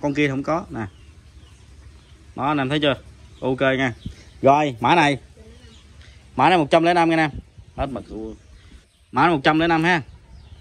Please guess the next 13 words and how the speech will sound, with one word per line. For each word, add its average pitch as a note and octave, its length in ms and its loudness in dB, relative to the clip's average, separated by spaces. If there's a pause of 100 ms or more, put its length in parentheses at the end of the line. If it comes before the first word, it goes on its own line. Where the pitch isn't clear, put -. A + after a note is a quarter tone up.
(2250)
Lẻ C3+ 140 -2
năm. D3+ 160 4 (1600)
Em D#3+ 180 0
sẽ F3 80 -4
để D#3+ 140 2
con F3+ 100 -2
này D3 120 0
cho D#3 60 -2
anh E3 60 0
em E3+ 120 0
với F#3+ 120 2
giá F#3+ 140 4
là D3 180 0